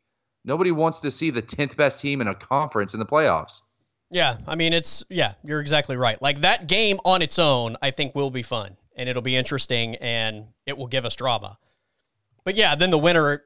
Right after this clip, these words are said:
Speaker 2: just gets to be sacrificed to the best team in the N B A. So, like, yeah, it's, it's, it's, it's such a tough situation, and, uh, I don't know. Maybe the N B A just, it's, uh,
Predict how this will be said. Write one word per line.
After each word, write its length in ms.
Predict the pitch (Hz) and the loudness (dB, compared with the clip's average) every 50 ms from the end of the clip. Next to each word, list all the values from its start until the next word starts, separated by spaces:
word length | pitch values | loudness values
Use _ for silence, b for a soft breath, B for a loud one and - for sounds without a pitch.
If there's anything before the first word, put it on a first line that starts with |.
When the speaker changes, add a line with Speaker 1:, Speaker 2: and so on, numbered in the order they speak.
| 139 135 | -14 -10
Speaker 2:
just 220 | 135 151 143 - | -6 -6 -4 -2
gets 160 | 160 147 - - | -2 -2 -2 -2
to 260 | - 135 123 120 110 107 - - _ | 0 0 0 -2 -4 -8 -16 -18 _
be 140 | - 131 127 | -8 -6 -4
sacrificed 880 | - - 151 151 147 - 143 - - 123 113 110 107 - - - - - _ _ - | 0 2 2 0 0 -2 -4 0 2 2 2 2 0 -4 -6 -8 -14 -16 _ _ -10
to 240 | 135 123 110 107 110 - | -8 -8 -8 -8 -8 -8
the 60 | 123 113 | -4 -4
best 180 | 113 110 - | -2 -2 -2
team 140 | - 139 127 | -2 -4 -4
in 60 | 120 | -2
the 100 | 135 135 | -4 -4
N 80 | 123 110 | -6 -6
B 140 | 110 120 117 | -6 -6 -6
A. 120 | 107 98 | -4 -4
So, 260 | - - - 135 127 | -6 -2 -2 0 0
like, 280 | 127 131 123 117 - _ b b b b b b b b b b b _ _ _ _ _ _ _ _ | 2 2 0 0 -2 _ b b b b b b b b b b b _ _ _ _ _ _ _ _
yeah, 240 | - 135 117 101 95 | -6 -4 -4 -4 -4
it's, 260 | 127 127 123 - - - - | -8 -8 -6 -6 -8 -4 -4
it's, 260 | 175 180 - - - - | -6 -6 -4 -8 -6 -4
it's, 500 | 190 185 - - - - - - 185 - - | -4 -4 -4 -4 -4 -4 -4 -4 -6 -6 -8
it's 160 | 175 160 - | -6 -4 2
such 200 | - 185 170 - | 2 2 2 2
a 60 | 147 | -2
tough 220 | - - 143 127 - | 0 0 0 0 0
situation, 720 | - 120 - 117 113 113 110 - - 117 110 107 113 - - | -4 -6 -6 -4 -4 -4 -4 -4 -4 -6 -8 -8 -10 -12 -8
and, 400 | - 135 127 127 123 120 120 120 | -4 -2 0 0 0 0 0 2
uh, 300 | 113 113 110 107 107 110 - - - _ _ _ _ _ _ _ _ _ _ _ _ _ _ _ _ _ _ _ - | 2 4 4 2 2 -2 -6 -12 -20 _ _ _ _ _ _ _ _ _ _ _ _ _ _ _ _ _ _ _ 0
I 120 | 131 127 | 0 0
don't 100 | 120 117 | 2 0
know. 220 | 107 104 107 101 - | -2 -4 -4 -6 -10
Maybe 300 | - - 135 147 151 - _ _ _ _ B B B B B B B B B B B B _ | -4 0 0 0 0 -2 _ _ _ _ B B B B B B B B B B B B _
the 100 | - 220 | 0 2
N 100 | 294 311 | 2 4
B 140 | 285 214 180 | 4 4 4
A 140 | 170 160 156 | 4 4 4
just, 340 | 143 143 139 - - - - - | 2 0 -2 -2 -4 -6 -6 -6
it's, 320 | 170 170 - - - - | -6 -4 -2 -2 0 2
uh, 360 | 180 165 151 147 139 135 131 | 4 6 6 6 6 6 4